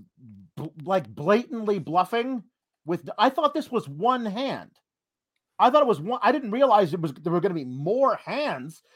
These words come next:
Like, how long was this gonna go? Was it, like, time limit remaining? Like, I thought it was, like, one hand for everything. Why, why would, <laughs> why would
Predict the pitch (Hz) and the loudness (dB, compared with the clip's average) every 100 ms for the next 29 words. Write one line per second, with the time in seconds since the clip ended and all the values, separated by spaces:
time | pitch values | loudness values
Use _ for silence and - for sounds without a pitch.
0 | _ 226 185 269 311 320 339 311 302 285 | _ -16 2 4 4 4 0 0 -4 -4
1 | 320 277 190 320 302 156 - _ 202 190 | 0 0 6 8 8 6 -4 _ -6 -4
2 | 269 254 - 156 - 254 294 277 285 233 | -2 -2 -2 -8 2 2 4 2 2 2
3 | 208 208 208 240 285 330 330 262 _ _ | 2 2 2 2 2 -2 -4 -6 _ _
4 | 247 262 277 302 294 277 202 247 - 180 | -2 0 6 8 8 4 0 -2 -4 -10
5 | 160 262 311 214 254 269 285 220 220 208 | -2 -2 -2 -4 -4 -2 -4 -4 -2 0
6 | 226 269 220 185 - 143 135 185 _ _ | 2 2 0 -6 -6 -8 -8 -16 _ _
7 | _ 135 226 311 262 165 190 294 294 202 | _ -2 2 2 -2 -4 0 2 0 -8
8 | 143 _ _ 143 143 - 131 - - - | -12 _ _ -20 -20 -18 -16 -16 -12 -14
9 | - 190 _ _ - 202 240 339 339 339 | -12 -18 _ _ -20 -6 2 2 2 -2